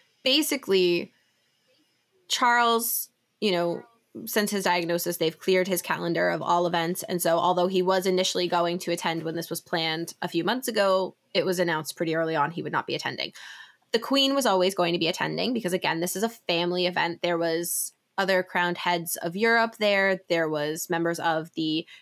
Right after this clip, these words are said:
Greek royal family, Spanish royal family, because they are all related. Um, there, like, John Kerry was there because he had a political relationship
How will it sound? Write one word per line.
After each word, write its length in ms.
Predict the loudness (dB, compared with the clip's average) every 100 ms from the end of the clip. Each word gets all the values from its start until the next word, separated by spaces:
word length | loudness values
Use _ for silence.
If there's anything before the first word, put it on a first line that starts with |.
| _
Greek 260 | -2 0 2
royal 200 | 0 2
family, 300 | 0 0 -2
Spanish 440 | -2 -2 -2 -4
royal 180 | -2 -2
family, 300 | -2 -2 -4
because 240 | -6 -8
they 120 | -4 -2
are 100 | -2
all 160 | -2
related. 440 | -2 -2 0 0 -4 -10 -20 _
Um, 400 | -2 -2 -2 -6 -6
there, 260 | -2 2 2
like, 180 | 0 -4
John 280 | 0 0 0
Kerry 420 | -2 0 4 4
was 200 | 2 2
there 340 | 0 2 2 0
because 340 | -2 -4 -4
he 260 | -4 -2 0
had 320 | 0 0 0
a 420 | -2 -2 -2 -4 -10 _ _
political 420 | -2 -2 -2 0
relationship 640 | 2 0 0 -4 -2 -2